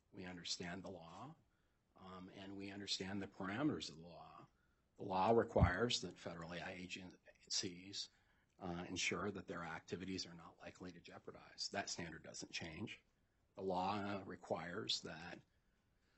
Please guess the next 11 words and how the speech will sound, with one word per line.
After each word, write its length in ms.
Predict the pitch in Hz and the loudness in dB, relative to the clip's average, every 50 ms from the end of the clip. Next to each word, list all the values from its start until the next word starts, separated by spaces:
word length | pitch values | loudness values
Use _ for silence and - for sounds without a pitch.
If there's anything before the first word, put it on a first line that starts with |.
| _ _ - | _ _ 0
certain 320 | - - 135 113 107 110 | 6 8 10 10 10 10
factors 500 | - - 95 92 - - 110 95 92 - | 10 10 10 10 10 8 6 6 6 6
are 120 | 92 90 | 4 4
looked 280 | 98 101 98 - - - | 4 2 2 2 2 2
at 280 | 95 85 80 85 - - | 2 2 2 0 -2 -2
to 100 | - 104 | -2 0
make 240 | 90 87 - - | 0 -2 -2 -6
the 60 | - 85 | -6 -6
listing 340 | 92 98 101 - - 92 | -4 -2 -2 -4 -4 -4
decision. 440 | 82 85 - - 90 80 - 85 85 - - 117 - _ _ _ _ _ _ _ - - | -2 2 2 2 2 0 -4 -6 -6 -8 -14 -16 -16 _ _ _ _ _ _ _ -8 -6
Um, 320 | 82 85 85 80 78 78 | -4 -4 -6 -8 -10 -12